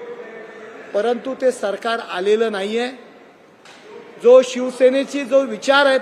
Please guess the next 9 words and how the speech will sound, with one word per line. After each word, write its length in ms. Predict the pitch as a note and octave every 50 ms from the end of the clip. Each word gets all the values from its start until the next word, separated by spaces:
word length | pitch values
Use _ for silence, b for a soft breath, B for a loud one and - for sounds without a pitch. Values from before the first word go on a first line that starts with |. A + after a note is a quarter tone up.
| C4 - -
तत्व 260 | A3+ A3 - C#4 C#4+
आहेत, 300 | C#4+ C#4 A#3+ G#3 G3+ F3+ - - - - - - - - - - - - - - - -
ती 140 | B3 C4 C4
यांनी 300 | B3+ B3+ B3+ B3+ C4 C#4
सोडून 500 | B3 - - A#3 A3+ C4 D4 C#4 A3 E3 - - - - - - - - - - -
विशिष्ट 420 | G3+ G#3 - - C#4 - - - C#4 C4+ C4 -
समाजाची 560 | - A3+ A3 A#3+ B3 A#3 B3 B3+ B3 - C4+
मतं 300 | B3 A3 A3 A3 - B3
मिळवण्यामध्ये 760 | B3 A#3 A#3 A#3 A#3 A#3 A#3 A#3 A#3 A3+ A3+ A3+ A#3 B3 C4